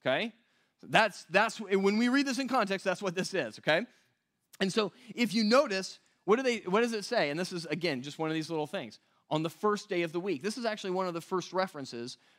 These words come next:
to us recognizing that the Christian church started meeting on the first day of the week, as opposed to the Sabbath, which is the last day of the week. So just an interesting note. That's why we're here on Sunday instead of a Saturday. Um, and so what, and we'll,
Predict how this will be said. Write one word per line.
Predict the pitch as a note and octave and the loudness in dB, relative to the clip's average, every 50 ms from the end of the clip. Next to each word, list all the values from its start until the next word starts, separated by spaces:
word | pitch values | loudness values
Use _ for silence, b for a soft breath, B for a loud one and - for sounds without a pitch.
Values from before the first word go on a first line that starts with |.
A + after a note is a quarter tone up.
| b b | b b
to | - - E3+ D#3 D3+ D3 D3 D3 C#3+ - | 0 2 2 2 4 2 0 -2 -2 -4
us | D#3 D#3 D3 - C#3 | -4 -4 -4 -2 -2
recognizing | D#3+ F#3 F#3+ - D3 C3+ B2+ B2 B2 B2 C3+ C3+ | 0 0 0 -2 -4 -4 -4 -6 -6 -6 -4 -2
that | C3 B2 B2 A#2+ - _ | 0 0 -2 -2 -6 _
the | B2+ B2 A#2+ A#2+ A#2 A2+ A2+ G2+ _ _ | -8 -6 -6 -4 -6 -8 -10 -12 _ _
Christian | _ - - A3 A3+ - - - G3+ D#3+ | _ -6 -4 -4 -4 -4 -8 -8 -8 -8
church | C3+ - - A2+ G#2+ A2 A#2+ - - - - _ _ | -8 -8 -8 -8 -10 -10 -12 -14 -20 -20 -20 _ _
started | - - - C#3 C3+ C3 C3 | -16 -10 -6 -4 -4 -2 -2
meeting | B2+ B2+ B2 B2 C#3 | -4 -4 -4 -6 -6
on | C3+ C3 | -8 -8
the | B2+ | -10
first | - A#2 A2 - | -12 -14 -14 -12
day | - A2+ | -10 -10
of | G#2+ | -10
the | A2+ | -10
week, | D#3 - - _ _ _ _ _ _ | -12 -14 -18 _ _ _ _ _ _
as | - C3 B2+ | -6 -6 -6
opposed | C3+ - - D3 C#3 C#3+ C#3+ C3+ - - | -8 -10 -4 -4 -2 -2 -4 -6 -12 -8
to | - A#2+ G#2+ G#2 G#2 | -6 -6 -6 -6 -8
the | A2 | -10
Sabbath, | B2 - E3 F#3+ F#3+ A#2+ G2 G#2+ A2+ - _ _ _ _ _ _ _ | -10 -8 -4 -4 -4 -4 -6 -10 -14 -16 _ _ _ _ _ _ _
which | _ - | _ -16
is | G#2+ | -6
the | A2+ | -2
last | D3+ F#3 F3+ D#3 - | -2 -2 -2 -2 -6
day | A2 | -12
of | G2 | -14
the | C#2+ B1+ | -14 -18
week. | - _ _ _ _ _ _ _ _ _ _ _ _ | -20 _ _ _ _ _ _ _ _ _ _ _ _
So | - D3 A#2+ A2 - | -2 -2 -2 -2 -4
just | - - B3+ - F#3+ | -6 -8 -4 -4 -4
an | F3 | -4
interesting | F3+ - F#3 F3+ - F#3 E3+ - - E3 D#3+ D3 C#3 C#3 C3 B2+ | -2 -2 -4 -2 -2 -4 -4 -4 -4 -2 -2 -2 -2 -4 -4 -2
note. | D3+ D#3 D#3 D3 D#3 G3 | 0 2 2 2 0 -2
That's | D#3+ - | -4 -6
why | - C3+ | -4 -4
we're | C3 C#3 | -4 -4
here | C#3+ C#3+ | -6 -6
on | C3 B2 | -6 -8
Sunday | A#2 - C#3+ C#3+ E3+ G3+ | -8 -10 -8 -6 -6 -6
instead | F3+ - - A#2+ | -6 -8 -10 -10
of | A#2 | -10
a | A2+ | -6
Saturday. | - C#3+ C#3 D3+ F#3+ C4 C#4+ b b b b b b | -4 -2 0 0 0 -2 -4 b b b b b b
Um, | - C#3+ C#3+ C#3 C3+ C3 B2+ - B B B B B B - | 2 4 6 6 4 2 -2 -6 B B B B B B 0
and | E3 F3 | 0 2
so | - G#3 G3 F3+ D3 b b b b _ | 4 4 4 4 2 b b b b _
what, | E3+ F#3+ F3+ E3+ - - | 4 6 6 4 0 0
and | F3 E3+ E3 E3+ | 0 0 4 4
we'll, | F3+ F#3+ F#3 F3 | 4 4 4 2